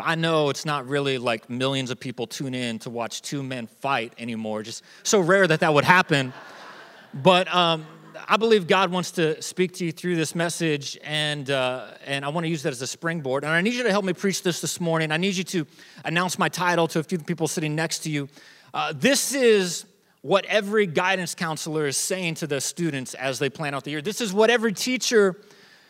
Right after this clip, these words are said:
reminds you of. This may even be what your roommate said to you as you left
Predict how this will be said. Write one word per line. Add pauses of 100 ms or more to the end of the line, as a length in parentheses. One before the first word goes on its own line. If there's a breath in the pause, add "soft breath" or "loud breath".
(400 soft breath)
reminds
you
of.
This
may
even
be
what
your
roommate
said
to
you
as
you
left